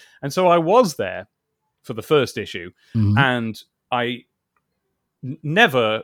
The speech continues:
Speaker 1: stopped until, God, I don't know, un-, until it basically was dying a death. It had, it had become entirely reprints by the time I stopped buying it. Um,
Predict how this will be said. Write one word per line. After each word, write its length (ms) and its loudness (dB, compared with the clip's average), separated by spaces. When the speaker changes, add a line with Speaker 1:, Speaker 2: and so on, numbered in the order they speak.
Speaker 1:
stopped 440 -2
until, 720 -2
God, 240 -2
I 120 -6
don't 100 -10
know, 240 -8
un-, 180 -4
until 240 0
it 260 0
basically 380 0
was 300 -4
dying 300 0
a 80 -4
death. 320 -2
It 80 -6
had, 100 -8
it 120 -6
had 120 -8
become 280 -4
entirely 420 -4
reprints 500 -8
by 200 -8
the 100 -14
time 240 -10
I 80 -12
stopped 440 -12
buying 260 -8
it. 140 -20
Um, 460 -4